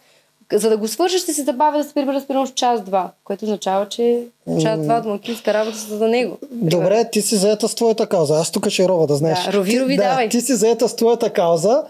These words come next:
Speaker 2: Тази кауза, първо, тя ще стане ли негова, според тебе?
Speaker 1: А, искрено се надявам. Не мога да знам, ще видим, когато го заведа в приюта, да видим как ще реагират животните на него,
Speaker 2: Мгм.
Speaker 1: той на тях.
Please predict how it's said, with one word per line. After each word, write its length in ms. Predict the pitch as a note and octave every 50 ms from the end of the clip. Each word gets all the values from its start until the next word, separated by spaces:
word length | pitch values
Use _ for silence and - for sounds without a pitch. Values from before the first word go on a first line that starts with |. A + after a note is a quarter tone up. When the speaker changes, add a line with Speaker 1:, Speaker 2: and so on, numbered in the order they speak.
| - - - _ _ _
Speaker 2:
Тази 260 | - G#3 A#3 A3 B3
кауза, 340 | - - A3+ A#3 A3 B3 A#3+
първо, 320 | B3 - A#3+ B3 B3 B3+
тя 180 | A#3+ - A#3 A3+
ще 160 | - - -
стане 260 | - - A#3 A#3+ A#3+
ли 80 | A3+ G#3
негова, 360 | G3 F#3+ F3 C#3 B2+ A#2+ A#2 -
според 400 | - - - F3 D#3 D3 - -
тебе? 220 | F3+ D#3+ C3 A#2 - - _ _ _ _ _ _ _ _
Speaker 1:
А, 180 | - G#3+ G3+ G3+
искрено 300 | G3+ G3 - - B3 C#4+
се 120 | C#4+ -
надявам. 440 | E4 D4+ A#3+ F#3+ G#3 F#3 F3 E3+ F3 E3 - _ _ _ _ _ _ _ _ _ _ _ _ _ _ _
Не 120 | G3 G3 G3
мога 240 | G3 G3+ A3 C4 C4+
да 80 | D4
знам, 240 | C#4 C#4 A3 A#3 B3+
ще 140 | - - C4
видим, 240 | B3 C#4+ C4+ A#3+ -
когато 220 | A3 G#3+ G#3+ A3
го 40 | A3
заведа 220 | G#3 G3 F#3+ A3
в 80 | A3 -
приюта, 320 | - - F3 F3 - G#3 G#3
да 160 | G#3 F#3 F3
видим 180 | G3 G3 F#3+
как 180 | F#3 - F#3 F#3
ще 160 | - - G3+
реагират 440 | F#3+ F#3 E3+ D#3 F3+ F#3 F#3 F3 E3+
животните 400 | - F3+ E3+ F3 F3 F3 - F#3+
на 60 | F3+
него, 180 | F#3 F3+ F#3 F#3+
Speaker 2:
Мгм. 100 | F3 F3
Speaker 1:
той 160 | G3+ G3 F3+
на 120 | F#3 F#3
тях. 240 | F#3 - F#3+ F#3+ F#3+